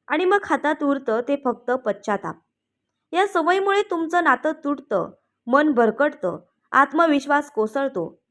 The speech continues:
आणि जगण्यातून समाधानच नाहीसं होतं. दुर्दैवाची गोष्ट अशी की, ही आयुष्य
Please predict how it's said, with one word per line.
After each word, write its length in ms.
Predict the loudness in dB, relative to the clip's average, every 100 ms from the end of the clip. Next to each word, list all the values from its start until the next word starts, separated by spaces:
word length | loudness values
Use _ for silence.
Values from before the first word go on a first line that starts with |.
| _
आणि 220 | -2 0 2
जगण्यातून 600 | 0 2 0 0 0 -2
समाधानच 720 | -2 -2 0 2 2 2 0
नाहीसं 420 | 0 0 -2 -2
होतं. 280 | -2 -4 -10 -16 _ _ _ _ _ -4
दुर्दैवाची 640 | 0 4 6 6 4 2
गोष्ट 320 | 2 2 2
अशी 580 | 2 2 0 -4 -4 -6 _ _ _
की, 60 | 0
ही 120 | 2 4
आयुष्य 380 | 2 2 0